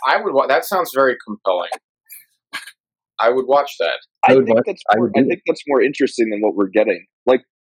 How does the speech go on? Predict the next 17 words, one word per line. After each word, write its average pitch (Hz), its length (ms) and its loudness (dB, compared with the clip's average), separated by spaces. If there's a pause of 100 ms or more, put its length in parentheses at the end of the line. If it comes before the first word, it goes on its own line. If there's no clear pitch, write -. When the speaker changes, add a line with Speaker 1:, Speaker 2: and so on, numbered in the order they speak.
(120)
Speaker 3:
the - 520 -4
Speaker 2:
<laughs> - 40 -2
Speaker 3:
best - 320 0
part 117 200 2
of 110 80 -2
these 104 180 0
first 110 340 0
three 110 180 2
episodes 117 840 0
was 101 420 -2 (340)
Ewan 107 580 0
just - 420 -2 (460)
sitting 110 360 -2
on 98 120 -2
the 95 120 -6
back 95 260 0
of, 92 60 -8